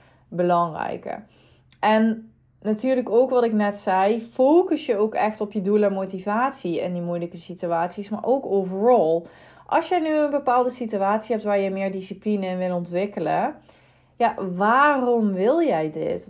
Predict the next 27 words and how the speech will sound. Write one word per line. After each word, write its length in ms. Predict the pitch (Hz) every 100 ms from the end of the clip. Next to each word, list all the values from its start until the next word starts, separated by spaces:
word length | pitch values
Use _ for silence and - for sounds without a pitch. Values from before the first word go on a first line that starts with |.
| 170
Wat 300 | 196 311 339
is 260 | - 262 262
jouw 260 | 247 202
doel? 380 | 180 214 196 165
Wat 200 | 165 240
ga 240 | - 277 294
jij 160 | 285
hiermee 360 | 262 240 220 208
bereiken 540 | 185 185 185 247 254
als 120 | 214
het 100 | 202
jou 180 | 190 185
lukt 340 | 185 208 320 285
om 120 | 208
daar 160 | 170
meer 240 | 170 160 165
discipline 560 | 165 - - 170 160
in 140 | 160 156
te 120 | 151
ontwikkelen? 600 | 156 160 160 180 165 160
Wat 160 | 175 233
is 140 | 294
de 60 | 302
motivatie 760 | 277 269 233 214 214 294 -
die 160 | 202 170
erachter 460 | 165 151 175 - -
zit? 340 | 175 - -